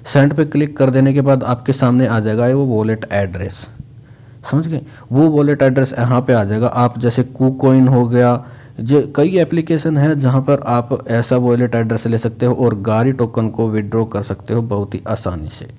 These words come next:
ठीक है? यहाँ पे एनआरए में कर सकते हो गारी token आप अपनी मर्जी से, तो यहाँ से आप अपने गारी token को कर सकते हैं विड्रॉ।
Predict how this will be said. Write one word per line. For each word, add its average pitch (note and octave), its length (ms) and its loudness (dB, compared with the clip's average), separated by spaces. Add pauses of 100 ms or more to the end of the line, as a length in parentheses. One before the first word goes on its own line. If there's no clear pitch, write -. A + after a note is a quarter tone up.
ठीक - 160 -8
है? - 80 -6 (280)
यहाँ A#2 200 2
पे B2+ 220 0
एनआरए A#2+ 440 2
में A#2+ 200 0
कर A#2 120 -4
सकते A#2+ 300 -8
हो A#2+ 160 -2
गारी A2+ 240 -6
token A2+ 320 -6 (100)
आप A2 240 -2
अपनी A2+ 220 -2
मर्जी A2 360 -4
से, E3 200 -4 (380)
तो C#3 100 2
यहाँ D3 280 2
से D#3+ 160 0
आप A#2+ 600 -4
अपने A#2 280 -4
गारी A2 200 -2
token A2 340 -4
को - 340 -8 (220)
कर A#2 100 0
सकते A#2 300 -6
हैं A#2 80 -2
विड्रॉ। G2+ 320 -4